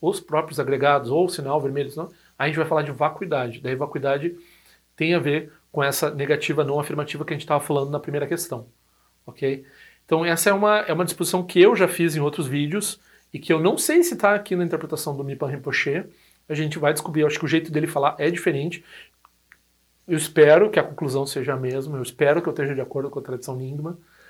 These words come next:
Eu não sei, de repente eu vou descobrir que não. Então a gente vai descobrir junto. Esse é o desafio.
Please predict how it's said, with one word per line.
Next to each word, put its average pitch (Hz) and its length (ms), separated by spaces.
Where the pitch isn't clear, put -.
Eu 147 180
não 156 140
sei, 196 260
de 160 60
repente 143 320
eu 147 40
vou 151 80
descobrir 165 360
que 196 100
não. 185 320
Então 135 180
a 147 60
gente 143 100
vai 147 140
descobrir 151 280
junto. 147 440
Esse 127 280
é 143 40
o 139 60
desafio. 143 480